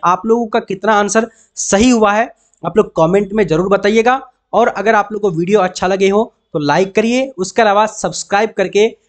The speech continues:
बेल आइकन को प्रेस कर लीजिए। इसके अलावा आप लोग कमेंट में बताइएगा कि अगला वीडियो कौन, किस सब्जेक्ट का होना चाहिए,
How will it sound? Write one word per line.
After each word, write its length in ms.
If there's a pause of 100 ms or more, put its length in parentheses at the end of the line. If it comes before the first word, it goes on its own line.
(140)
बेल 180
आइकन 180
को 120
प्रेस 260
कर 100
लीजिए। 240
इसके 340
अलावा 180
आप 220
लोग 220
कमेंट 300
में 100
बताइएगा 320
कि 160
अगला 240
वीडियो 260
कौन, 420 (100)
किस 160
सब्जेक्ट 300
का 60
होना 140
चाहिए, 280